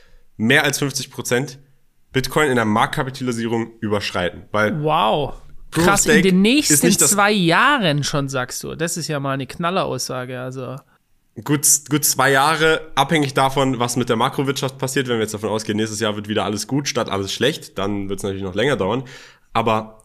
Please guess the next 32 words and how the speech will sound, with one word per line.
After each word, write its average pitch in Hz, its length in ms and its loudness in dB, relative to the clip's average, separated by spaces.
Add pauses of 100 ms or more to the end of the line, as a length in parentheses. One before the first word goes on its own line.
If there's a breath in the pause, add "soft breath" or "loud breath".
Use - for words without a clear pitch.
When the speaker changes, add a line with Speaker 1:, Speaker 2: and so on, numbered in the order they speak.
(120)
Speaker 1:
sagen 143 200 2
wir 139 100 2
einfach 143 160 -2
mal, 131 140 0
im 120 120 4
nächsten 170 420 2
Zyklus, 107 680 -2
ob 113 160 -2
es - 180 -4
zwei, 127 300 2
drei 120 240 2
oder 107 120 2
vier 180 220 -4
Jahre 127 240 0
sind, 117 260 -2 (400 soft breath)
glaube 143 400 2
ich, 143 120 -2
dass 123 120 -2
die 113 140 -4
Wahrscheinlichkeit, 131 500 -2
dass 117 140 -6
Ethereum 120 400 -4
von 123 80 -4
der 101 80 0
Marktkapitalisierung 104 640 -2
Bitcoin 123 300 -2
überschreiten 107 480 -2
wird, 120 220 -4
sehr, 113 400 0
sehr 92 160 -2
hoch 92 220 -4
ist. 117 280 -6